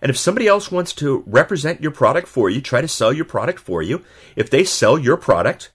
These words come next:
you can get paid for it. So, like, for example, somebody signs up for the free version of, and we'll, we'll go through what the three different levels do. Somebody signs up for the free version. As a free version owner,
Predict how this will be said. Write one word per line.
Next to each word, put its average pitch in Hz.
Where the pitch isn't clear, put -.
you 107
can 113
get 190
paid 262
for -
it. -
So, -
like, 151
for 170
example, 226
somebody 147
signs 131
up 120
for 120
the 110
free 117
version 87
of, 85
and 104
we'll, 123
we'll 139
go 123
through 101
what 87
the -
three 98
different 78
levels 82
do. 60
Somebody 202
signs 139
up -
for -
the -
free 117
version. 82
As 180
a 175
free 170
version 135
owner, 90